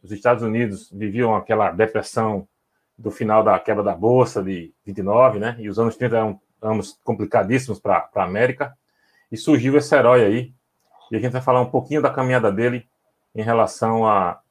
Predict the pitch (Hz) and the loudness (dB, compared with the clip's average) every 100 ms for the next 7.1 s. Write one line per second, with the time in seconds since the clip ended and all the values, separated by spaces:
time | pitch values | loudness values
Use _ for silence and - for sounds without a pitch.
0 | _ 101 101 113 127 107 104 127 127 120 | _ -2 2 4 4 2 2 0 -2 -6
1 | 117 _ _ - 98 107 131 135 127 127 | -8 _ _ -10 -2 0 0 0 -2 -2
2 | 123 - 127 87 85 - 120 135 - _ | -6 -2 -2 -2 -10 -6 -4 -4 -8 _
3 | _ _ _ _ - 92 - 120 110 110 | _ _ _ _ -12 -6 -4 -2 2 4
4 | 104 104 101 - 98 87 - _ 95 87 | 4 2 2 4 2 2 -2 _ -2 -2
5 | - 101 131 151 143 117 104 117 143 123 | -2 -2 0 0 -2 -4 -4 -2 -2 -2
6 | 113 123 127 127 113 110 104 95 - 85 | -4 -2 -4 -4 -4 -4 -2 -6 -4 -6
7 | - | -6